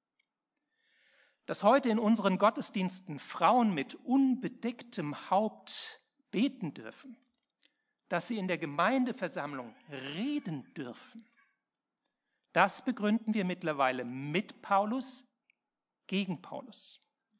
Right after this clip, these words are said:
Paulus verbietet beides in erster Korinther elf und vierzehn. Lest es nach.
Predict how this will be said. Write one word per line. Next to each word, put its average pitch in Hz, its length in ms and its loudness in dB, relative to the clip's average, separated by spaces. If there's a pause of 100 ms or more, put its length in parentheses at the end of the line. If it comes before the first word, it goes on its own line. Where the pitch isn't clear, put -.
(760)
Paulus 262 420 6
verbietet 240 580 0
beides 170 480 0
in 151 140 -8
erster 185 320 -2
Korinther 190 400 -4
elf 190 340 -4
und 233 260 -2
vierzehn. 127 680 -8 (160)
Lest 139 340 -12
es - 160 -14
nach. 247 400 -10